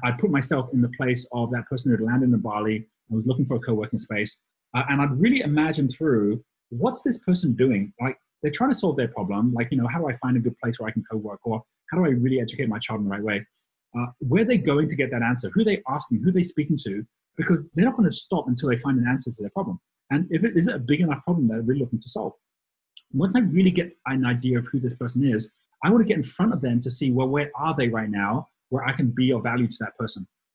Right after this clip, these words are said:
So the first thing is understanding who your customer is and what their motivations are, defining them. So Enterprise Ella is our avatar that we use all over Genius Group. Uh, who is Enterprise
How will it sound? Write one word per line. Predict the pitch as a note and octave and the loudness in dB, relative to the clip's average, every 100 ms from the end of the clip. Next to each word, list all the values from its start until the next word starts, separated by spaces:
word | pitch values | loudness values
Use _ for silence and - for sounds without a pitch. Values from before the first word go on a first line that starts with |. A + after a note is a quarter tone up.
| _ _ - | _ _ -6
So | D3 | 0
the | D3 | 0
first | C#3+ C4 | 2 0
thing | - C3+ | 2 4
is | B2+ B2+ | 4 2
understanding | - G#3+ G3+ F3 D#3+ C3 | 4 4 4 0 0 0
who | D#3 | 0
your | C#3 | 0
customer | - - A#2+ | -2 -2 0
is | A#2+ | 2
and | A#2+ | 0
what | A#2 | 2
their | A2+ | 0
motivations | A2 G#2+ A2 G2 F#2+ | 0 -4 -6 -6 -6
are, | G2 F#3+ - _ _ B2+ | -6 -6 -8 _ _ -2
defining | C3 - A#2 A2 | -2 2 2 4
them. | G2+ D#3 A3+ | 2 2 0
So | - D3 B2 B2 - _ _ D#3 | -2 -2 0 0 -4 _ _ 2
Enterprise | F3+ F#3 B2 - | 2 4 0 0
Ella | B2 A3 - | 0 0 0
is | C#3 B2 - | 0 0 -4
our | A#2+ C3+ C3 - | -4 -2 -2 -2
avatar | B2 A#2+ B2 A2+ | -4 -4 -4 -4
that | A2+ A2 | -4 -2
we | A2+ | 0
use | A2+ A2 - | 0 0 -4
all | B2 B2 B2 | -4 -2 -2
over | A#2+ A#2 | -2 -4
Genius | A#2 A2+ A2 A2 | -2 -2 -2 -4
Group. | G#2+ C#3+ - _ _ _ | -2 -2 -4 _ _ _
Uh, | A#2 - - | -12 -10 0
who | F3 F#3+ | 4 4
is | C#3+ C#3+ - - _ - | 4 0 0 -10 _ -8
Enterprise | C#3 B2 A#2 | -8 -4 -4